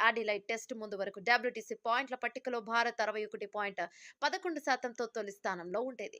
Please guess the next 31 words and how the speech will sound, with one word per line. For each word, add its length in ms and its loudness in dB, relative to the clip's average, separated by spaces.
ఈ 220 2
మ్యాచ్ 320 0
ఓటమితో 400 -4
పాయింట్ల 420 -4
శాతం 440 -4
యాభై 260 2
ఏడు 160 -2
పాయింట్ 320 -4
ఐదు 200 -4
తొమ్మిది 320 -8
శాతానికి 520 -4
తగ్గి 380 -4
మూడో 320 6
ప్లేస్కు 560 0
పడిపోయింది. 460 -4
ఐదు 260 2
ఏడు 280 -2
పాయింట్ 280 0
ఆరు 240 2
తొమ్మిది 360 -6
శాతం 480 2
నుంచి 320 -4
అరవై 300 8
పాయింట్ 440 0
ఏడు 240 0
ఒకటి 260 -6
శాతానికి 500 -2
పెరిగి 380 -2
ఆస్ట్రేలియా 600 4
అగ్రస్థానానికి 760 -2
చేరుకుంది. 560 -4